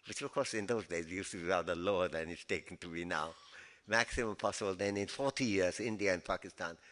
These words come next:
would catch up with Egypt. And he said, "Would that be adequate for us?" Now, I would, should like to explain,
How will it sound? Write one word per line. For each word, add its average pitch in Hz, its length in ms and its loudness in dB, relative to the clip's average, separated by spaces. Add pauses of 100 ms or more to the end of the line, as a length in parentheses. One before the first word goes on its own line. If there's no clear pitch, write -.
(180)
would - 240 -6
catch 110 320 -4
up 101 100 -2 (100)
with 73 120 -10 (100)
Egypt. - 480 -12 (920)
And 101 160 -4
he 107 60 -4
said, 107 300 -2
"Would 104 220 -4
that 110 300 4
be 95 420 2 (380)
adequate 98 560 0
for 67 140 -4
us?" 65 200 -8
Now, 110 260 4
I 120 180 6
would, 143 180 4 (200)
should 120 260 -2
like 131 280 4
to 127 80 4
explain, 113 320 6